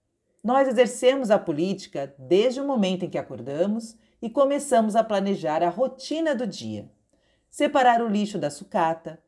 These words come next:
por exemplo, é uma decisão política.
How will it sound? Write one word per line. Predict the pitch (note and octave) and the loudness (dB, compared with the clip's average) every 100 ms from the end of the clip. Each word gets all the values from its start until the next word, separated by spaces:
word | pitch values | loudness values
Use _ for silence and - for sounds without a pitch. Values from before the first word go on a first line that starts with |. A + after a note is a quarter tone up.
| _ | _
por | - A#2+ | -10 -4
exemplo, | D#3 F3 E3+ E3+ E3+ F3 _ _ - | 0 2 0 -2 -8 -12 _ _ 0
é | D#4 | 2
uma | F4 D4+ | 4 4
decisão | G#3 G#3+ E3 E3 | 0 -2 -4 -4
política. | E3 C3 A2+ G#2 - - | -6 -10 -10 -10 -18 -20